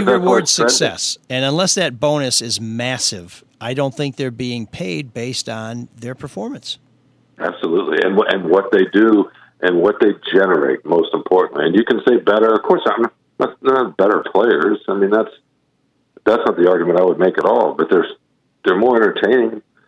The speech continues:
Speaker 2: They're better relative to their sport than the men are. And that creates a certain, um, intrigue and, and kind of, you know, people like Don, especially in this country, they like being great. They like the dominance. It's, it's the reason you love to watch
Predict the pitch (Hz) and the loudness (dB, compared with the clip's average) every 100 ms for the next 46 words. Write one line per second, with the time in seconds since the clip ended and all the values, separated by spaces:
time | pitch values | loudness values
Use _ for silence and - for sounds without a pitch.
0 | _ 101 110 - 135 160 127 110 139 131 | _ 0 2 2 4 4 4 4 4 2
1 | - 113 - 92 113 143 - 92 92 87 | 0 -2 0 0 2 2 0 -2 0 0
2 | 87 104 151 151 73 67 67 _ _ 87 | 0 0 2 2 2 0 -4 _ _ 0
3 | 90 113 127 - 107 104 - 82 - 104 | 2 2 0 2 2 2 -2 -10 0 0
4 | 110 98 98 92 - _ _ _ _ _ | 0 -2 -4 -4 -10 _ _ _ _ _
5 | 90 92 90 87 - 117 - 95 78 73 | -2 0 -2 0 0 0 2 4 4 2
6 | 80 78 78 80 85 95 85 78 76 _ | 0 -2 -4 -4 -2 -2 -2 -4 -6 _
7 | - 101 110 104 - 123 113 107 104 - | -4 0 2 2 2 0 2 2 0 -2
8 | 101 - 107 90 117 - 87 107 - 80 | -2 0 -2 0 -2 0 0 0 -2 0
9 | 82 87 85 85 95 101 - _ _ _ | 2 2 4 4 4 0 -4 _ _ _
10 | _ 190 196 185 - 98 117 - 76 85 | _ 0 2 2 0 2 0 2 0 2
11 | 92 - 90 107 85 71 - 107 _ - | 0 0 0 0 -2 -2 -4 -8 _ -16
12 | - - 131 131 127 123 117 113 113 110 | -8 -2 2 4 4 4 4 4 2 2